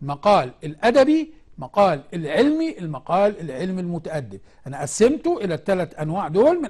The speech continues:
حيث المضمون. طيب، سمات كل مقال منهم إيه؟ المقال الأدبي سماته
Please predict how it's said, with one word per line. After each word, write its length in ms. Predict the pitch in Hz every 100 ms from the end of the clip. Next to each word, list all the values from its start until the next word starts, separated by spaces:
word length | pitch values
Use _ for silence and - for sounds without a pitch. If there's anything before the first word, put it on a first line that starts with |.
| -
حيث 200 | 214 202
المضمون. 460 | 143 123 110 101 85 - -
طيب، 180 | 214 -
سمات 380 | - 214 330 339
كل 280 | 339 349 262
مقال 340 | 214 - 233
منهم 380 | 220 190 170 160
إيه؟ 360 | 143 147 143 139 - - -
المقال 500 | 175 202 202 240 247
الأدبي 520 | 220 185 170 147 107 - _ _ _ _ - - _
سماته 680 | - 247 302 403 392 359